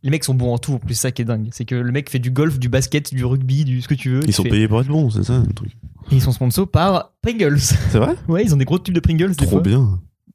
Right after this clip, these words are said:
Speaker 1: C'est pas le premier sponsor auquel je pense, tu vois, moi, quand je vois un truc.
Speaker 2: Justin Bridou, après, mais, euh,
Speaker 1: Ah oui. Vraiment Kinder Country, mais
Speaker 2: Kinder, Kinder.
Speaker 1: Une idée de pause plaisir.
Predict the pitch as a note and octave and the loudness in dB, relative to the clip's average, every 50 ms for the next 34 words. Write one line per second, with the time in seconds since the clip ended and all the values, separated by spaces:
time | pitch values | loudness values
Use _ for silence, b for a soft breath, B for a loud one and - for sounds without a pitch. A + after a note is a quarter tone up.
0 | _ _ _ _ - - B2 - B2+ B2 - - B2+ A#2+ - B2+ A#2 - C3 B2 | _ _ _ _ -6 0 2 2 2 2 0 -2 -2 0 0 -2 0 0 -2 -2
1 | - A#2+ A2+ A#2 A2+ - A#2+ A#2+ - - A#2 A2+ A2 G#2 - A2 G#2 A2 G#2+ G#2 | -2 -2 -2 -2 -2 -2 -4 -4 -4 -4 -2 -2 -2 0 -2 -2 0 0 -2 -2
2 | - A2 G2+ A2+ G#2+ G#2+ A2+ - - B2+ A#2+ C3+ D3+ E3 F3+ C#3 A#2 - C3+ A2+ | -4 -4 -2 0 2 2 2 2 2 0 0 0 0 2 0 0 0 0 0 2
3 | G2 F#2+ F#2+ F2+ F#2 F#2 F2+ F2 F2 F2 E2+ F2 E2+ E2 E2 E2+ - _ _ _ | 2 2 2 2 2 2 2 0 0 0 0 0 0 -2 -2 -4 -6 _ _ _
4 | _ _ _ _ _ _ _ _ _ _ _ _ _ _ _ _ _ _ _ _ | _ _ _ _ _ _ _ _ _ _ _ _ _ _ _ _ _ _ _ _
5 | _ - - - - - - - - _ _ _ _ - A#2 B2 A2+ A#2+ A#2+ - | _ -12 -10 -6 -6 -6 -6 -8 -14 _ _ _ _ 0 0 2 2 2 2 2
6 | C#3 B2 A#2+ A2 - B2 A2+ - A2+ G#2+ G#2+ G#2+ A2+ B2 G#2+ F2+ - - - G2+ | 4 4 4 2 2 -2 0 0 0 0 0 -2 -2 -2 -2 -2 -4 -2 0 0
7 | F#2+ F2+ F2 - _ - - - - A2+ A2 G#2+ G2+ G#2 A2 A2 G2+ F#2+ - - | 2 2 0 -4 _ -20 -20 -6 -2 -2 -2 0 2 2 2 2 2 2 0 -2
8 | - - G#2+ G#2 B B B B B B B B - B2+ C3 C3+ C3+ C#3+ D3 C3+ | -2 -2 -2 -4 B B B B B B B B 0 2 4 4 4 4 2 0
9 | B2+ - - D3+ D#3+ D#3+ - _ - F3 G3+ F#3+ E3 E3 D#3+ D3 B2 A2+ | -2 -2 2 2 2 2 0 _ -2 0 0 0 2 2 0 2 0 0